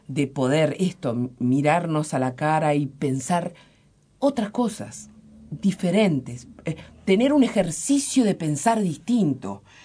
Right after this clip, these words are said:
Eh, sumado a que yo siempre estoy estudiando,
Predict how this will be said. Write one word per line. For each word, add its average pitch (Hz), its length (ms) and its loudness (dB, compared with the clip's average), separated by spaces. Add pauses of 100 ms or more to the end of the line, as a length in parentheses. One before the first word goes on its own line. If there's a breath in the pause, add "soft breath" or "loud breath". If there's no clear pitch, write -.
(480 loud breath)
Eh, 117 380 -4 (200)
sumado 180 600 0
a 226 140 2
que 131 440 2
yo 147 300 -6
siempre 214 360 -4
estoy 170 200 -6
estudiando, 151 600 -4